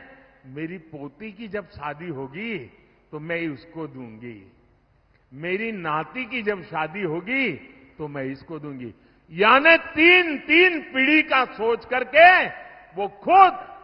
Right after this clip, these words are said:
अपना हक भी नहीं भोगती, वो बचा के रखती है ताकि अपने नाते नाती को भी दे सके।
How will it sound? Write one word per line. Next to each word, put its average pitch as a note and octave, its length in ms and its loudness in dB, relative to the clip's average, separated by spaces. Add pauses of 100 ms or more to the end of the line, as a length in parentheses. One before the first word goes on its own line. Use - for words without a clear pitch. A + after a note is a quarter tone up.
(260)
अपना G#3 440 -4
हक F#3 360 0
भी A#3+ 280 -4
नहीं A3+ 260 -4
भोगती, G#3+ 640 -4 (360)
वो E3 200 -10
बचा D#3+ 340 -4
के F3 180 -6
रखती D#3 340 -6
है A3 440 2 (340)
ताकि D#3 360 -8
अपने F3+ 640 -6 (420)
नाते C#3+ 480 -10
नाती B2 500 -14 (100)
को C#3 100 -10
भी A#2 200 -16
दे C#3 340 -12
सके। F3 480 -12